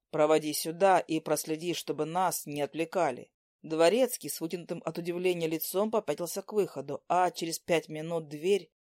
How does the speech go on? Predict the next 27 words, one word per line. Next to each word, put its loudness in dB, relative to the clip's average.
снова -4
открылась. -8
"Мне 4
передали 8
твою 4
записку, 0
кузен". 0
Не -2
дожидаясь 4
приглашения, 2
Макс 0
размашистым -2
шагом 0
подошел 0
к -10
дивану 0
и, 0
усевшись, 0
вытянул 0
вперед 2
длинные -2
ноги. -8
"Признаться 4
честно, 6
я 6
был 4
удивлен. 2